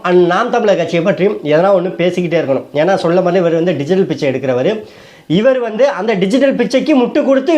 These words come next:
ஒரு பிச்சை எடுக்கிறவர். இவனுங்கெல்லாம் என்ன நினைக்கிறாங்கன்னா, விஜயகாந்த் போல அவருடைய கேரக்டரை வந்து நம்ம மிஸ்யூஸ் பண்ணிடலாம், அவரை பத்தின தவறான கருத்துக்களை கொண்டு போயிடலாம், அவரை வந்து மக்களிடத்துல ஒரு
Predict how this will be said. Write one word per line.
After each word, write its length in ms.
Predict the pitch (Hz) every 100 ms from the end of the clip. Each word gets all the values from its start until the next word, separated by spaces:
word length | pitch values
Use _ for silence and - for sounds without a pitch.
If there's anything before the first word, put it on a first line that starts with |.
| 254
ஒரு 140 | 233 208
பிச்சை 260 | 214 254
எடுக்கிறவர். 400 | 220 180 170 147 131 -
இவனுங்கெல்லாம் 420 | 160 196 202 233
என்ன 140 | 220 233
நினைக்கிறாங்கன்னா, 500 | 214 208 190 180 139 156 139
விஜயகாந்த் 480 | 180 254 240 214 185
போல 120 | 202 190 160 - -
அவருடைய 340 | 160 214 202 180
கேரக்டரை 340 | 208 254 226 214
வந்து 120 | 226
நம்ம 140 | 220 185
மிஸ்யூஸ் 300 | 190 269 -
பண்ணிடலாம், 420 | 202 180 151 160 135
அவரை 180 | 156 202
பத்தின 300 | 208 233 233 190
தவறான 280 | 208 254 254
கருத்துக்களை 340 | 220 185 208 185
கொண்டு 200 | 180 185
போயிடலாம், 340 | 170 175 165 165
அவரை 140 | 185
வந்து 180 | 202 220
மக்களிடத்துல 500 | 175 - 240 202 202 233 - -
ஒரு 220 | - 196